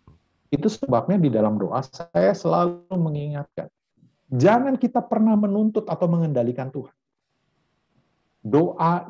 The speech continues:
itu adalah komunikasi dua arah. Kita sudah belajar waktu itu. Dengarkan apa yang dia bi-, ngomong tentang kita, dengarkan apa yang dia janjikan untuk kehidupan kita. Dan kita berpikirlah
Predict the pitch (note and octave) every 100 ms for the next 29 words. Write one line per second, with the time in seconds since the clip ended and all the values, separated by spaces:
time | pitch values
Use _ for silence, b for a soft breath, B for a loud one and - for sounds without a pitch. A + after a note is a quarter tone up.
0 | E3 A#2+ - D4 C3+ A2+ F#2+ C3+ F#3 F3+
1 | _ _ _ _ - G3 G3 G#3 G#3 G#3+
2 | F#3+ F3 - F#3+ A#2 A#2+ A#2 A2+ G#2 F2+
3 | _ _ - D3 - G#2 G2+ A2+ B2 G#2
4 | F#2 - F2+ - _ _ _ _ _ _
5 | _ _ _ - B B B - C#3+ E3+
6 | F#3 C4 C#4 G#3 E3 E3+ E3 E3 E3+ C#3
7 | A2 G#2+ A#2 C3 C3+ A#2+ C#3+ D#3 E3+ C#3+
8 | G#2+ G#2+ G2 G2 - - - _ _ _
9 | C3 F3 F3 G3 G#3+ F3 E3 D3+ - E3
10 | C#3 C3 B2 A#2+ A2 G#2 E3+ D#3 A#2 G#2+
11 | G#2+ - G2 G2+ - - - - - _
12 | _ _ _ _ _ _ _ _ _ _
13 | _ - B2 B2+ D3+ E3+ D3 C3+ B2 -
14 | B3+ - C4+ C4+ C#4 G#3+